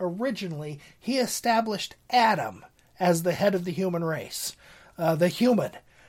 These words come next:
Uh, in, uh, the, he created the human, male and female, and he made them in his image. And through the fall of the first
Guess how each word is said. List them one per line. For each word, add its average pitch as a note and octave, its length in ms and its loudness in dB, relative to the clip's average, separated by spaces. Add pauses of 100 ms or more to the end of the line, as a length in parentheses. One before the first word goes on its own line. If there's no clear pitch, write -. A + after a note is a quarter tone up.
(160)
Uh, D#3+ 420 0 (100)
in, F3 380 4
uh, F3 180 -2
the, E3+ 240 0
he F#3 200 0
created G#3 720 4 (220)
the F#3+ 120 8
human, A#3 560 2 (100)
male B3 400 10
and A3+ 140 0
female, G3 560 -2
and F3 140 0
he F3+ 60 2
made A3 260 4
them A3+ 160 4
in A3+ 80 0
his G#3 260 0
image. G3+ 460 0 (240)
And G3+ 200 2
through D4 300 2
the B3 140 8
fall A#3+ 680 8
of G3+ 240 8
the F#3+ 140 0
first - 460 4